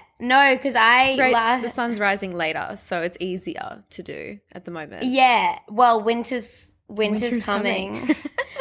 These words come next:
Speaker 1: So I have to leave the house at seven 'cause I work in Byron, so it takes me an
Speaker 2: Yeah.
Speaker 1: hour to get there.
Speaker 2: Okay,
Speaker 1: But
Speaker 2: so the four ten's making a little bit more sense
Speaker 1: Yeah,
Speaker 2: now.
Speaker 1: so I, I, if I go for a surf, the sun doesn't get up till six,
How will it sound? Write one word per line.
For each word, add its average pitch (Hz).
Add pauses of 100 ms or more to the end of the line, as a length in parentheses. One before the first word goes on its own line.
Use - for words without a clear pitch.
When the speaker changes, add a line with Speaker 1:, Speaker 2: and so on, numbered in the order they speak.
(160)
Speaker 1:
So -
I 240
have 269
to 269
leave 240 (320)
the 240
house 208
at 202
seven 196
'cause 202
I 190
work 185
in 190
Byron, 170
so 190
it 180
takes 180
me 190
an 180
Speaker 2:
Yeah. 175
Speaker 1:
hour 175
to 175
get 170
there. 165 (400)
Speaker 2:
Okay, 196
Speaker 1:
But 208
Speaker 2:
so 202
the 196
four 220
ten's 196
making 180
a 170
little 170
bit -
more 277
sense 269
Speaker 1:
Yeah, 247
Speaker 2:
now. 254
Speaker 1:
so -
I, 240 (120)
I, 214
if 226
I 226
go 233
for 226
a 220
surf, 214 (520)
the 233
sun 220
doesn't 233
get 208
up 202
till 190
six, -